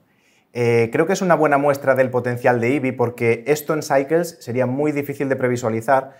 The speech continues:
porque estaríamos cambiando esto y no podemos ver exactamente cómo se comporta el cambio.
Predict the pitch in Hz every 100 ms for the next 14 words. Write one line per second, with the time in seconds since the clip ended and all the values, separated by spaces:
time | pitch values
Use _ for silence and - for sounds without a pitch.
0 | _ _ 117 113 113 113 113 - - 107
1 | 117 123 139 143 143 135 135 135 131 135
2 | 135 170 180 - _ 131 170 190 180 165
3 | 135 143 143 143 139 135 139 156 147 143
4 | 139 127 127 - 107 147 123 90 87